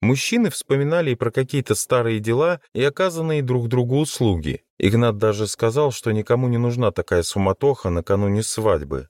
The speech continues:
А я не сразу сообразил, кто собирается жениться. Когда речь зашла о финансовой части вопроса, Игнат вопросительно взглянул на меня и озвучил сумму в триста тысяч. От озвученной цифры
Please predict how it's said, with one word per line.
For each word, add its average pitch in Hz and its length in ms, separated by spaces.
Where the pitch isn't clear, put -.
А 95 120
я 127 400
не 117 160
сразу 143 400
сообразил, 151 720
кто - 240
собирается 92 640
жениться. 127 640
Когда 170 340
речь 185 220
зашла 127 540
о 104 60
финансовой 110 600
части 104 380
вопроса, 151 680
Игнат 196 440
вопросительно 143 800
взглянул 107 500
на 101 80
меня 180 380
и 151 40
озвучил 143 560
сумму 170 380
в - 80
триста 127 460
тысяч. - 640
От 82 160
озвученной 110 560
цифры 117 580